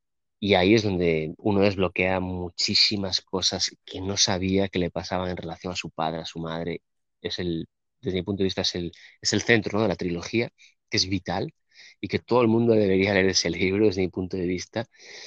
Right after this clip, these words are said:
si quiere desprogramar todo su sistema y ser un poco libre, ¿no? Y el tercer libro te lleva, una vez que ya tienes un poco el balance, ¿no? y ya has comprendido muchas cosas,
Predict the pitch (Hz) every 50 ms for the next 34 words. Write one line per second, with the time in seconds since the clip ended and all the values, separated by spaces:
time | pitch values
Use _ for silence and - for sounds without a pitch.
0 | - - - - - - 101 - 104 104 104 95 87 - 101 92 90 87 87 90
1 | 95 110 - - _ - 107 98 95 - - 92 - - - 98 95 104 110 -
2 | - _ _ _ _ _ _ - - - 101 95 92 - 101 - 98 92 92 95
3 | 87 - - 76 - - - - _ _ _ _ _ _ _ _ _ _ _ _
4 | _ _ _ - - - 113 110 107 - 123 - - 139 143 143 143 151 147 -
5 | 117 117 120 117 120 123 123 123 120 117 - _ _ _ _ _ _ 101 107 104
6 | 104 107 113 110 - 117 104 101 90 104 101 98 - 110 107 101 - - 104 98
7 | 107 - 104 98 90 90 87 85 90 101 101 98 - - 90 95 110 113 113 107
8 | 98 90 90 - - - - - 98 92 95 92 95 92 87 85 82 - - -
9 | 98 - 113 117 - -